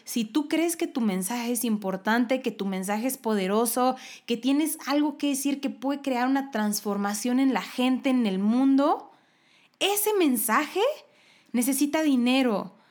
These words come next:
Si tú quizás, eh, quieres escribir un libro y crees que este libro puede cambiarle, eh, la vida a muchísimas personas, bueno, pues para que ese libro llegue a personas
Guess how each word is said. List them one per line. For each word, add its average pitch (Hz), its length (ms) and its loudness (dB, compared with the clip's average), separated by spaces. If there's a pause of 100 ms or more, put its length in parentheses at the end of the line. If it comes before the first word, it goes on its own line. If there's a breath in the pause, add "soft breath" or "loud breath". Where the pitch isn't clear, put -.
(480 soft breath)
Si - 180 -4
tú 285 220 -2
quizás, 294 560 0 (400 loud breath)
eh, 240 380 2
quieres 285 240 0
escribir 254 500 0
un 262 200 4
libro 269 440 4
y 220 100 -4
crees 302 300 0
que 320 100 -4
este 302 220 0
libro 294 420 2
puede 294 180 -2
cambiarle, 269 800 0 (220)
eh, 220 420 -2 (160)
la 226 220 0
vida 285 220 2
a 330 40 4
muchísimas 294 640 2
personas, 233 680 -2 (460 soft breath)
bueno, 339 240 2
pues 285 140 0
para 294 280 0
que 330 80 -2
ese 311 180 -2
libro 320 260 0
llegue 294 240 0
a 302 100 -4
personas 269 680 0